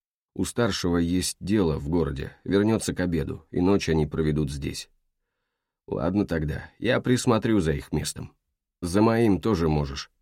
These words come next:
Стью резко повернулся и посмотрел на Улисса.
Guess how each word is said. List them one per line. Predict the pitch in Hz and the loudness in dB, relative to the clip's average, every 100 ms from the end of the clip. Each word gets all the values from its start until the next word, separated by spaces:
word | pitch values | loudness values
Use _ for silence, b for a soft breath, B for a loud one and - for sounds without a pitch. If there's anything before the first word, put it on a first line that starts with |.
| _ _ _ _ _ _ - | _ _ _ _ _ _ -12
Стью | - 107 120 | -4 2 4
резко | 104 101 - 101 | 6 4 2 0
повернулся | 92 85 80 80 98 - | 2 2 2 2 0 0
и | 101 | -2
посмотрел | 82 78 80 78 80 76 | -2 -2 0 0 2 2
на | 76 | 2
Улисса. | 85 95 73 - - | 2 2 0 -4 -10